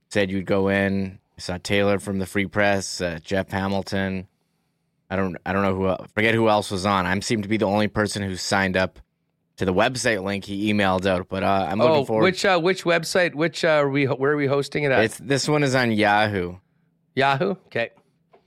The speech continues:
Speaker 1: Yeah, and, uh, there's a lot of chatter in, in, uh, um,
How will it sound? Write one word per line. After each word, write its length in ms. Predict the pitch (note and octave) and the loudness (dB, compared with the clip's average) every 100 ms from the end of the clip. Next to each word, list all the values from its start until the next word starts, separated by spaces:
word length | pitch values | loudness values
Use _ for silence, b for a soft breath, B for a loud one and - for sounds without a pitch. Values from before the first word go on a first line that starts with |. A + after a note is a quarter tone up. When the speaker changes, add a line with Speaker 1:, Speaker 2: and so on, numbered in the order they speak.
| _ _ - | _ _ -6
Speaker 1:
Yeah, 340 | F#2 F2 F2 - _ | -2 0 -2 -8 _
and, 320 | - F#2+ F#2+ F#2+ | -2 -2 0 2
uh, 460 | F#2+ F#2 F#2 F#2 - _ _ _ _ _ | 2 2 2 -2 -8 _ _ _ _ _
there's 160 | A2+ A#2+ | 0 2
a 60 | |
lot 160 | B2+ A#2+ | 2 2
of 80 | G2+ | 0
chatter 520 | B2+ A#2 A2+ A2+ A2+ | 2 2 4 2 2
in, 400 | G#2+ G2+ F#2+ F#2+ - _ _ _ _ _ | 2 2 -2 -6 -12 _ _ _ _ _
in, 280 | G2+ G#2 G#2 | 0 2 4
uh, 180 | G2 F#2+ | 2 2
um, 400 | G2+ F#2 F2 | 2 0 -2